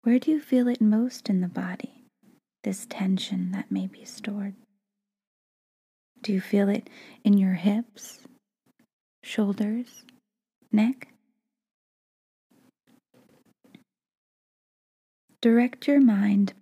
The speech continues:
back to your breath. Continue to come back to your breath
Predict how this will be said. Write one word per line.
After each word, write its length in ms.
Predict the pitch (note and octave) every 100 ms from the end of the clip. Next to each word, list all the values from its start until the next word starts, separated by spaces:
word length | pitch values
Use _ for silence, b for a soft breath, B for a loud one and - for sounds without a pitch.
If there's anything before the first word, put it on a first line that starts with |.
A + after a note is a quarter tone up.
| -
back 360 | A3+ G#3+ A3 -
to 140 | B3
your 160 | A#3+ A3+
breath. 400 | - G3 - - - - _ _ _ _ _ _ _ _ _ _ _ _ _ _ _ _ _ _ _ -
Continue 560 | - A#3 C4 C#4+ D#4+ E4
to 120 | E4
come 300 | - B3 A3+
back 440 | G#3+ G#3 G3 -
to 120 | - A3+
your 120 | G#3
breath 260 | G3+ F#3